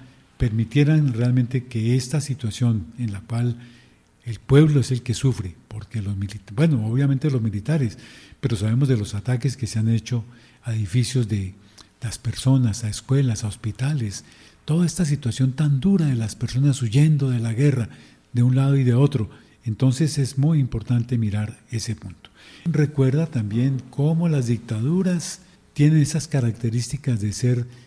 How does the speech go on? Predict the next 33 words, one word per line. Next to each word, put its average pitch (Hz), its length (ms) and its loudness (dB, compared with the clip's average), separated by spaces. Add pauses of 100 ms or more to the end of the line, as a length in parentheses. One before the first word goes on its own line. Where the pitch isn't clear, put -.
(220)
muchas 120 300 -2
veces 110 320 -2
frías, 117 800 -2 (540)
crueles. 127 760 2 (400)
Y 160 100 2
recuerda 160 500 0
el 143 140 0
caso 139 320 0
de 139 100 2
Argentina, 117 640 0 (600)
cuando 113 200 2
en 110 60 2
Argentina, 110 800 0
cuando 101 220 -2
hubo 113 280 -2
esa 127 340 -4
dictadura 113 500 -4
tan 107 260 -4
fuerte, 135 460 0 (680)
cómo 156 360 4
muchos 151 300 2
de 131 100 2
los 104 360 -4 (400)
que 123 120 -2
eran 131 200 2
opositores 117 840 0
al 104 180 -4
gobierno, 113 580 0
a 104 40 -4
esa 117 200 -6
situación 113 480 -4
de 120 140 0
dictadura, 117 600 -2